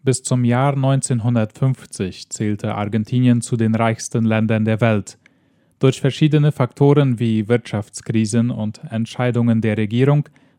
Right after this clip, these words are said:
nahm der Wohlstand unseres Nachbarlandes jedoch ab. In der ersten Hälfte des vergangenen Jahres lebte etwa die Hälfte der argentinischen Bevölkerung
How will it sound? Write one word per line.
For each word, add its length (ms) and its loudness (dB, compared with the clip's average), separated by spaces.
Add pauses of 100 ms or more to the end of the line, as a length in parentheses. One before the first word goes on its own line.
nahm 180 2
der 180 2
Wohlstand 540 2
unseres 480 -4
Nachbarlandes 760 -4
jedoch 400 -6
ab. 320 -6 (580)
In 120 -4
der 120 2
ersten 380 -2
Hälfte 400 0
des 180 -4
vergangenen 560 0
Jahres 560 -2
lebte 480 -2
etwa 480 -4
die 220 -6
Hälfte 420 -2
der 180 -4
argentinischen 680 -2
Bevölkerung 680 0